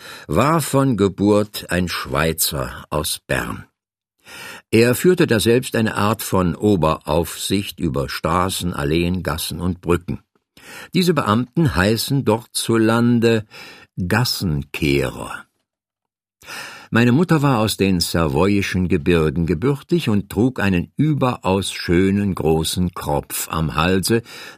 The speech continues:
der bei den Damen jener Gegend etwas sehr Gewöhnliches ist. Sie verließ ihre Eltern sehr jung und ging ihrem Glücke in eben der Stadt nach, wo mein Vater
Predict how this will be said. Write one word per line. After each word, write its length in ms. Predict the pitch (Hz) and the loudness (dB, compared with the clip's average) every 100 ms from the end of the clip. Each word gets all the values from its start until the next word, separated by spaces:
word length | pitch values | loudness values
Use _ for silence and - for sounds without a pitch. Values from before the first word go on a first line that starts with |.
| - | -2
der 120 | 101 | 0
bei 160 | 85 87 | 0 0
den 180 | 85 80 | 0 0
Damen 380 | 82 85 90 | 2 2 0
jener 320 | 73 85 85 80 | -2 -2 -2 0
Gegend 460 | 85 87 80 87 | 2 2 2 0
etwas 300 | 78 92 82 | -2 -6 -4
sehr 120 | 80 | -2
Gewöhnliches 760 | 73 73 87 82 62 62 71 65 | -2 2 2 2 -2 -4 -6 -6
ist. 420 | - 62 - - - _ _ - - - - | -6 -6 -8 -14 -20 _ _ -20 -20 -14 -2
Sie 180 | 113 | 0
verließ 380 | 143 160 202 196 | 2 2 2 2
ihre 220 | 151 139 | 0 2
Eltern 340 | 135 151 147 131 | 2 2 2 2
sehr 260 | 104 104 | 2 4
jung 380 | 92 76 156 202 | 2 2 2 2
und 260 | 165 131 - | 2 0 0
ging 220 | 147 147 | -2 0
ihrem 420 | 120 117 98 98 | 0 2 2 0
Glücke 360 | 92 101 127 131 | 2 2 2 2
in 220 | 95 90 - | 2 0 2
eben 400 | 135 160 156 131 | 2 4 2 2
der 260 | 113 113 | 4 4
Stadt 520 | 110 - - 92 - | 0 -4 -2 -2 -2
nach, 420 | 92 95 113 143 120 | -2 2 2 0 0
wo 100 | 101 | 0
mein 220 | 85 82 | 2 0
Vater 560 | - 82 76 - 90 | -2 -2 -2 0 -2